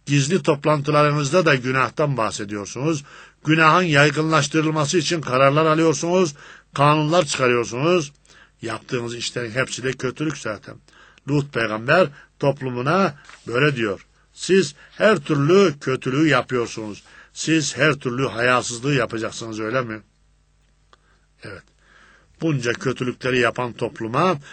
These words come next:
bu şekilde ikaz ve irşatta bulunan, tebliğ görevini üstlenen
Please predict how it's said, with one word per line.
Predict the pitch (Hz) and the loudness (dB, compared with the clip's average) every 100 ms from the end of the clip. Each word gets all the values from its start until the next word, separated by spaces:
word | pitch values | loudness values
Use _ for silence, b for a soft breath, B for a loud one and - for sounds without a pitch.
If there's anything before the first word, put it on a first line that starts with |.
| B B | B B
bu | 196 | -4
şekilde | 165 151 147 139 131 | 0 0 0 -2 -2
ikaz | 139 135 135 160 127 | 0 0 2 0 2
ve | 127 | 0
irşatta | 120 - 127 - 131 | 0 -2 -4 0 0
bulunan, | 117 117 165 156 143 B B _ | 0 0 0 0 -8 B B _
tebliğ | 151 143 156 185 | 0 0 0 0
görevini | 143 135 135 135 | 2 2 2 -2
üstlenen | 127 - 143 143 180 185 | -4 -2 0 4 4 2